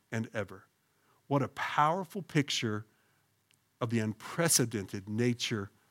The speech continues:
of God. But let's take this back now to where we've been looking when it comes back to what we're learning about being unprecedented, right? Uh, let's go back to the times we're living in. There's nothing like a good crisis. <laughs> Uh, let's, for instance, a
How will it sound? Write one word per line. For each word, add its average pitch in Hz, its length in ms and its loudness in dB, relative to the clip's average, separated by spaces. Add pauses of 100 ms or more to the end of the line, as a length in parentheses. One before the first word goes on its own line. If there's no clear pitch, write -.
(400)
of 110 120 -10
God. 98 240 -2 (800)
But 170 120 4
let's 190 160 8
take 247 200 10
this 180 140 2
back 180 300 10
now 143 140 10
to 139 80 8
where 143 160 8
we've 156 180 4
been 143 160 10
looking 147 380 8
when 131 100 6
it 143 80 0
comes 175 220 2
back 156 240 8
to 139 100 8
what 151 240 4 (260)
we're 151 140 10
learning 160 320 10
about 143 260 10
being 147 280 10
unprecedented, 185 720 6
right? 175 260 4 (440)
Uh, 147 240 8
let's 156 140 6
go 196 100 6
back 185 180 12
to 185 80 10
the 170 80 8
times 175 300 6
we're 180 80 8
living 180 340 8
in. 101 220 0 (920)
There's 143 200 8
nothing 175 360 12
like 156 220 12
a 139 80 10
good 156 200 8
crisis. 165 680 8
<laughs> 127 220 2 (280)
Uh, 139 200 6
let's, 151 340 4
for 151 180 4
instance, 156 440 6
a 135 160 10